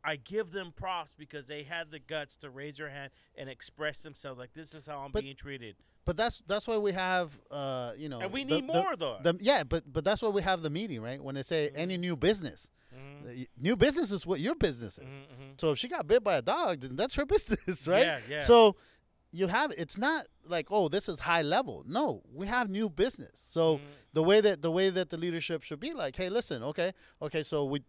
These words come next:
Speaker 2: we're gonna deal with yours." You know, this is, your, your business agents right here, you
Speaker 1: Mm-hmm.
Speaker 2: know, get, get with them right here, and then we'll,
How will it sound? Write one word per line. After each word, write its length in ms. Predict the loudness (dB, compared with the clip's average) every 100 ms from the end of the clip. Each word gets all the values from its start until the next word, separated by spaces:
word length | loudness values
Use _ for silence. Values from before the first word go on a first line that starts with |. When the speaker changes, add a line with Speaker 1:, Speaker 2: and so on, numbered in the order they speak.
| _ -10
Speaker 2:
we're 120 | -6
gonna 180 | -4 -4
deal 200 | -2 -2
with 160 | -2 -2
yours." 300 | -2 -2 -4
You 140 | -8 -8
know, 80 | -6
this 160 | -2
is, 120 | -2 -4 _ _ -8
your, 240 | -4 -4
your 240 | -6 -6
business 340 | -2 -4 -4 -4
agents 300 | -2 -4 -4
right 120 | 0
here, 240 | 2 0 -2 -12 -20 -14
you 80 | -10
Speaker 1:
Mm-hmm. 20 |
Speaker 2:
know, 320 | -6 -6 -8 -14 _ _
get, 180 | -8 -8 _ 0
get 160 | 4 8
with 140 | 8
them 140 | 6
right 120 | 2 4
here, 240 | 4 4
and 140 | 0 -2
then 140 | -2
we'll, 240 | 0 -2